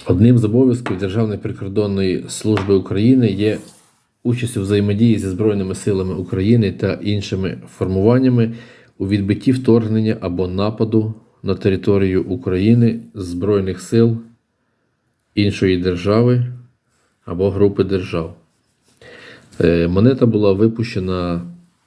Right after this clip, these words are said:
введена в обіг дев'ятнадцятого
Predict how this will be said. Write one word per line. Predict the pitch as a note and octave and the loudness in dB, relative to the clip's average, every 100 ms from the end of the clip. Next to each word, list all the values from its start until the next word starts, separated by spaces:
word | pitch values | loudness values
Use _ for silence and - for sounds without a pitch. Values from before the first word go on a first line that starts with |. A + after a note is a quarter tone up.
| _ _ _ _ _ | _ _ _ _ _
введена | - F#2 G2+ F#2+ F#2 | -4 2 2 2 0
в | G2 | 2
обіг | A2 A#2+ | 2 0
дев'ятнадцятого | F#2 F#2+ F#2+ - G2+ F2 F2+ F2 F2+ | -2 0 0 0 -4 -4 -10 -8 -8